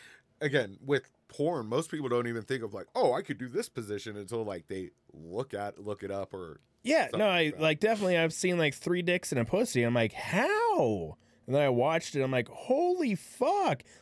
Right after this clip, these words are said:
Speaker 2: Like, I'm watching it like a National Geographic's documentary more than, like, a, "Oh, this gives my dick up." I'm like, "That is interesting."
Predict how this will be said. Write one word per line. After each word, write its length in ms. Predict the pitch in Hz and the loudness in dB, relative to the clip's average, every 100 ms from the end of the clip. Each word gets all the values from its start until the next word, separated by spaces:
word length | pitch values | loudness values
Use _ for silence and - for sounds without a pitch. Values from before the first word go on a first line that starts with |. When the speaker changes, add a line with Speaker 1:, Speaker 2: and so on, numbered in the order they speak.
| _ | _
Speaker 2:
Like, 140 | 190 208 | 2 4
I'm 160 | 294 | 4
watching 300 | 285 277 262 | 4 4 4
it 120 | 254 | 4
like 140 | 214 196 | 4 2
a 80 | 156 | 2
National 560 | 147 180 214 196 202 | 2 4 2 2 0
Geographic's 720 | 175 202 196 180 180 175 160 - | 2 2 2 4 2 2 -2 2
documentary 1000 | 180 165 165 143 151 165 117 87 73 - _ _ _ _ _ _ _ | 2 4 2 4 4 6 4 2 -4 -14 _ _ _ _ _ _ _
more 260 | 139 156 151 | 4 4 6
than, 200 | 151 147 | 4 4
like, 240 | 135 120 | 2 4
a, 300 | 110 107 104 | 4 4 2
"Oh, 200 | 139 156 | 4 4
this 180 | 131 131 | 2 2
gives 140 | 139 | 0
my 160 | 131 107 | 2 2
dick 380 | 92 113 185 143 | 2 2 2 2
up." 180 | 101 | 2
I'm 100 | 120 | 2
like, 260 | 117 98 - | 0 -2 -4
"That 240 | 175 180 | 0 2
is 180 | 143 110 - - | 2 -2 -8 -2
interesting." 880 | 143 123 82 - - 76 73 73 | 0 0 -4 -10 -12 -14 -14 -18